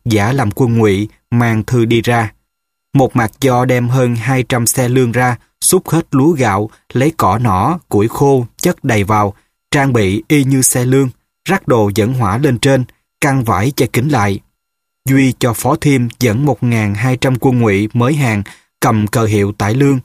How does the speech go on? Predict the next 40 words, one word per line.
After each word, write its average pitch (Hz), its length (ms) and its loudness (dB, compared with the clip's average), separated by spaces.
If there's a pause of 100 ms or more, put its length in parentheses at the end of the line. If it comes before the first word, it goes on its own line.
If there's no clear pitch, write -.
(300)
đẩy 110 220 0
xe 120 480 0
đi 120 320 0
dụ 101 180 0
địch. 107 180 -2 (880)
Duy 139 280 2
và 117 280 0
Hạ 107 200 -4
Hầu 107 180 -2
Bá, 113 320 0 (320)
mỗi 123 200 4
người 120 400 2
dẫn 113 280 -2
một 127 180 0
cánh 147 200 0
quân 139 260 0 (100)
vào 107 320 0
trong 127 180 0
hang 123 380 0
mai 131 160 0
phục, 117 240 0 (280)
chờ 107 240 0
đặng 95 180 -2
Ngải. 104 300 0 (680)
Lại 127 180 2
sai 139 300 0
tưởng 120 300 -2
thư 151 300 4 (100)
Liêu 143 240 2
Hóa 127 400 -2
Trương 131 240 0
Dực 113 160 2 (280)
kéo 135 240 2
ba 135 340 0
đạo 104 300 -2
quân 135 380 2
đến 131 300 0
đánh 143 220 0
Kỳ 110 200 0
Sơn. 120 320 0